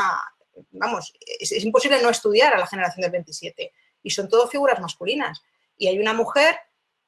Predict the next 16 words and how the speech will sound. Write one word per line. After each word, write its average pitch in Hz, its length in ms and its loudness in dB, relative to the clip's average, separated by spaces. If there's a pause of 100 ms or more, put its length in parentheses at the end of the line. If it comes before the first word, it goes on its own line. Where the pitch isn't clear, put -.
(340)
que 208 100 -4
se - 60 -8
llama 190 240 0
Tania 196 220 2
Bayó, 240 360 4
que 208 140 0
ella 214 240 4
hace, 190 420 -2
hace - 180 -8
unos 214 200 -8
años, 294 420 -2 (340)
eh, 180 340 -2
descubrió 190 840 2 (200)
cuántas 240 300 4
mujeres 262 420 2
había 277 480 -2